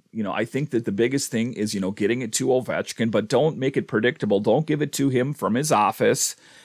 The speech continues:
And, you know, some people said maybe have Ovechkin up in the bumper position. Um, you know, and I guess,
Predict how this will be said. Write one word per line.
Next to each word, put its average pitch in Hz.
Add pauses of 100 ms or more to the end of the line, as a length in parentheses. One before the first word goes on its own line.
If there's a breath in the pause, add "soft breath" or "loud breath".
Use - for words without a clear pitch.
(140 soft breath)
And, 113
you 107
know, 107
some 113
people 135
said 117
maybe 117
have 107
Ovechkin 110
up 104
in 135
the 139
bumper 127
position. 98 (420 soft breath)
Um, 113
you 139
know, 135
and 175
I 185
guess, -